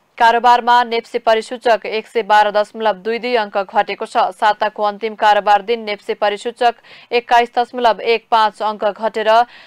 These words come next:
दुई हजार सत्तरी दशमलव चार एक बिन्दुमा झरेको छ। त्यस्तै सेन्सिटिभ इन्डेक्स तिन दशमलव सात शून्य अङ्कले घटेको छ भने फ्लोट इन्डेक्स एक दशमलव चार नौ अङ्क र सेन्सिटिभ फ्लोट इन्डेक्स एक दशमलव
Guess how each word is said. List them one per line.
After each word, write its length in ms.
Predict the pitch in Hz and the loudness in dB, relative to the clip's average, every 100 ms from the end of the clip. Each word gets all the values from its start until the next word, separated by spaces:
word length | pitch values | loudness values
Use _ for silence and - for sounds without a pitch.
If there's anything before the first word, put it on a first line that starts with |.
| _ | _
दुई 160 | 226 | 0
हजार 340 | 233 233 226 208 | 2 2 2 0
सत्तरी 440 | - 226 - 226 | -2 -4 0 -2
दशमलव 520 | 202 208 - 220 208 190 | 0 -2 -2 -2 -2 -4
चार 320 | - 226 214 | 0 2 2
एक 160 | 208 190 | 0 -6
बिन्दुमा 360 | 208 202 202 | -10 -6 -4
झरेको 400 | 202 220 196 190 | -2 -2 -2 -4
छ। 200 | 233 247 190 | -2 2 2
त्यस्तै 440 | - 214 - 226 240 - _ - | 0 -6 -2 -4 -4 -12 _ -4
सेन्सिटिभ 480 | 247 247 277 277 226 | -4 -4 -6 -8 -6
इन्डेक्स 400 | 220 220 226 - | -6 -2 -2 -2
तिन 180 | 240 220 | -6 -2
दशमलव 520 | 208 208 214 214 196 | -2 -2 -2 -2 -2
सात 320 | - 220 208 | -2 0 0
शून्य 320 | - 208 208 202 | -6 -6 -6 -4
अङ्कले 220 | 208 202 | -4 -4
घटेको 360 | - 214 214 214 | -4 -4 -4 -4
छ 180 | 220 208 | -4 -4
भने 160 | 233 | -6
फ्लोट 340 | 311 302 269 - | -4 0 0 0
इन्डेक्स 400 | 233 233 240 - 208 - - - - | -8 0 0 0 -4 -4 -6 -18 -4
एक 220 | 247 247 | -4 -2
दशमलव 600 | 262 254 262 262 269 233 - | -4 -4 0 2 2 0 -6
चार 240 | 262 233 | 2 2
नौ 140 | 226 233 214 | 2 -2 -2
अङ्क 140 | 214 262 | -4 -2
र 340 | 269 240 202 | 2 2 2
सेन्सिटिभ 580 | - 240 233 - 269 226 180 - | -2 -10 -10 -12 -10 -6 -8 -6
फ्लोट 260 | 247 240 233 | -2 -2 -4
इन्डेक्स 500 | - 226 233 226 - | -10 -2 0 0 -4
एक 280 | - 214 196 | -6 -6 -4
दशमलव 520 | 208 208 220 226 233 | -4 -4 0 0 0